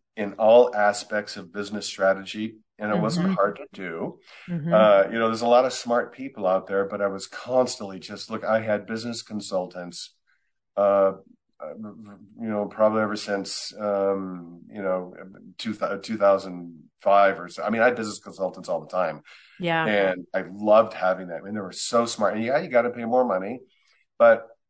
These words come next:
Speaker 1: it helps you fast track, uh, and, and skipping some mistakes that you might make if you,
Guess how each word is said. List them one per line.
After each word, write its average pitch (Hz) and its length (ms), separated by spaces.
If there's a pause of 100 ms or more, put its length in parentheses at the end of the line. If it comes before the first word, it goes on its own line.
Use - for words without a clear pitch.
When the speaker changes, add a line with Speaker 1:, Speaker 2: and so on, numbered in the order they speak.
Speaker 1:
it - 260
helps 120 400
you 120 140
fast 113 420
track, 135 480
uh, 107 280
and, 104 120
and 95 200
skipping 123 520
some 113 260
mistakes 104 500
that 110 60
you 110 100
might 98 340
make 92 520
if 107 200
you, 90 240